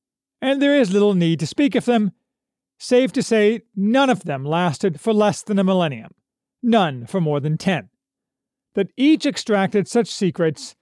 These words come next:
and obtained such comforts as its nature, and the nature of the universe,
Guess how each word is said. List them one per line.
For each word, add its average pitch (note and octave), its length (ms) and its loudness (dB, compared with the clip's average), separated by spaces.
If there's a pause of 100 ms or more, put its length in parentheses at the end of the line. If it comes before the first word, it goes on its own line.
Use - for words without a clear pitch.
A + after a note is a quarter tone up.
(440)
and E3+ 100 -2
obtained G3 560 0
such A3+ 200 -2
comforts D3 440 -6
as F3 160 -2
its F#3+ 160 -2
nature, A3+ 400 0 (520)
and D3+ 140 -4
the C#3+ 60 -4
nature E3 320 0
of - 100 -2
the A3+ 80 -2
universe, G3 600 -2